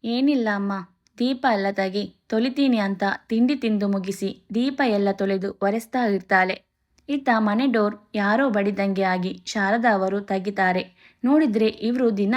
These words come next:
ಹೂವನ್ನ ಕಟ್ಟಿ ಮಾಲೆ ಮಾಡಿಕೊಡೋ ಆ ದೇವಸ್ಥಾನದ ಅರ್ಚಕರು ಬಂದಿರ್ತಾರೆ. ಹಬ್ಬದ ದಿನ ಅರ್ಚಕರು ಮನೆಗೆ ಬಂದಿದ್ದು ಖುಷಿಯಾಗಿ, "ಬನ್ನಿ ಒಳಗೆ" ಅಂತ ಶಾರದಾ ಅವರು ವಿನಯದಿಂದ ಕರೀತಾರೆ. ಅದೇ ನಗುಮುಖ ಹೊತ್ತ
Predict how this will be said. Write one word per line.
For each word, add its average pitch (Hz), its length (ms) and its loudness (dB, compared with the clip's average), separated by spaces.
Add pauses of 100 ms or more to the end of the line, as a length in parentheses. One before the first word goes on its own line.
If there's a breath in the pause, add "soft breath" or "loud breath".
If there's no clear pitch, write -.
ಹೂವನ್ನ 202 400 2
ಕಟ್ಟಿ 190 400 -4
ಮಾಲೆ 190 380 0
ಮಾಡಿಕೊಡೋ 190 760 0
ಆ 214 140 2
ದೇವಸ್ಥಾನದ 190 680 -2 (140)
ಅರ್ಚಕರು 202 480 -4
ಬಂದಿರ್ತಾರೆ. 185 680 -2 (420 soft breath)
ಹಬ್ಬದ 220 380 0 (100)
ದಿನ 196 180 0 (200)
ಅರ್ಚಕರು 196 520 -2
ಮನೆಗೆ 190 320 -2
ಬಂದಿದ್ದು 185 520 -2
ಖುಷಿಯಾಗಿ, 190 760 -2 (340)
"ಬನ್ನಿ 277 320 6
ಒಳಗೆ" 196 340 2
ಅಂತ 185 280 -4 (380 loud breath)
ಶಾರದಾ 233 540 4
ಅವರು 190 260 2
ವಿನಯದಿಂದ 202 680 -2
ಕರೀತಾರೆ. 185 600 -2 (500)
ಅದೇ 226 280 0
ನಗುಮುಖ 214 540 -2
ಹೊತ್ತ 202 300 -4